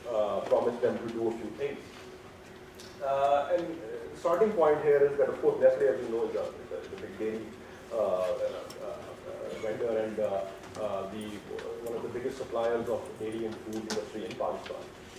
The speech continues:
And they have their dairy farms, and this is one of their model farms in Nirala. And I'm, I'm, I'm just making this little,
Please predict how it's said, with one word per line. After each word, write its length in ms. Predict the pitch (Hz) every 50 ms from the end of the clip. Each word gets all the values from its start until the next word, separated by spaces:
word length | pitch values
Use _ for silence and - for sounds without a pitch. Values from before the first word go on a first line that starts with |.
| - - 170
And 100 | 175 175 170
they 100 | 185 208
have 220 | 208 202 175 -
their 160 | 170 160 143
dairy 260 | 131 127 117 110 - -
farms, 380 | 143 139 135 - - 123 123
and 120 | 135 139 156
this 120 | - -
is 100 | 202 190
one 140 | 180 180 175
of 100 | 175 -
their 140 | 151 151 147 131
model 240 | 123 117 113 127 120
farms 320 | 117 123 120 123 117 120 113
in 80 | 101
Nirala. 400 | 98 95 90 87 87 90 90 90 - -
And 100 | 117 123
I'm, 140 | 117 123 131
I'm, 140 | 127 127 123
I'm 160 | 120 120 123
just 160 | 117 - -
making 240 | 135 135 131 - - - 123
this 160 | 117 - -
little, 300 | - - 110 113 104